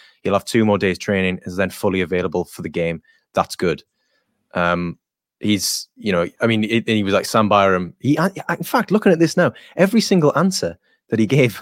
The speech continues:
<laughs> in the pre-West Brom press conference, he, uh, he mentioned Byram. "Sam Byram, we don't have to talk about him. I think an outstanding season and the most consistent in my team so far." That was the quote I was looking for, um,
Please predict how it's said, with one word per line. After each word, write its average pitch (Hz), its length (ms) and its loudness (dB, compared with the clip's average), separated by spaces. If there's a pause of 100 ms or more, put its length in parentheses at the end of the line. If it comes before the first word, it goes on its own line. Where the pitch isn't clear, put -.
<laughs> - 80 -10
in 147 160 0
the 139 80 4
pre-West - 960 0
Brom 135 220 2
press 98 200 -2
conference, 90 540 -6 (280)
he, 117 200 2
uh, 117 140 6
he 117 100 0
mentioned 120 380 0
Byram. 131 320 -2 (220)
"Sam 143 220 4
Byram, 123 360 4
we 113 100 2
don't 117 180 2
have 110 160 -2
to 117 80 -4
talk 107 260 -2
about 92 240 -2
him. 92 200 -4 (240)
I 104 80 2
think 104 240 -2
an 98 80 0
outstanding 110 580 0
season 87 420 -6
and 98 100 -6
the 92 40 -2
most 95 300 -2
consistent - 640 -8 (160)
in 101 100 -6
my 95 160 -2
team 92 340 -4
so 87 200 -6
far." 80 260 -2 (260)
That 131 200 4
was 113 140 0
the 98 80 -4
quote 90 400 -2 (200)
I - 80 -2
was 90 140 -4
looking 92 240 -4
for, 78 320 -6 (500)
um, 80 440 -4